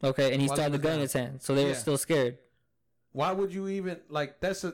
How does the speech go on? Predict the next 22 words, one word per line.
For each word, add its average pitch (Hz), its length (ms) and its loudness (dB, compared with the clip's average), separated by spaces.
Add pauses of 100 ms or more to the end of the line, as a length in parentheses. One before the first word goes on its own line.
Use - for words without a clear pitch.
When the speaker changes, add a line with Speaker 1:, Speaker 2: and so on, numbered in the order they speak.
Speaker 2:
that's 190 200 -2
the 185 80 -8
situation. 175 580 -8
Why 139 140 -2
are 196 100 0
you 202 160 -6
chasing 180 360 -8
this 160 160 -8
kid 165 220 -8
down? 147 240 -6 (440)
Like, 143 260 -4
if 160 140 -2
Speaker 1:
You 208 60 0
can 247 100 -2
Speaker 2:
you 233 80 0
Speaker 1:
say 226 140 2
that 220 160 4
for - 120 -2
anything, 208 480 0
though. 131 200 2
Speaker 2:
But - 180 -6
that's, 220 220 -4